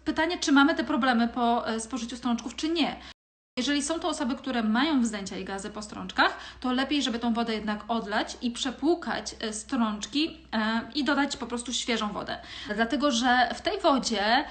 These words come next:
e, w której moczyły się strączki, mamy cukry,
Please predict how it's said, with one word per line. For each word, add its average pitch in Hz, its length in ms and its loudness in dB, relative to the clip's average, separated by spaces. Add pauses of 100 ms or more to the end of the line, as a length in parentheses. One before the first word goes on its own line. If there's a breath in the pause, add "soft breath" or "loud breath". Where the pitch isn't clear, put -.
(180 loud breath)
e, 220 200 0
w 214 100 -8
której 233 500 0
moczyły 254 340 4
się 247 160 2
strączki, 226 560 -4 (220)
mamy 269 480 6
cukry, 233 460 -2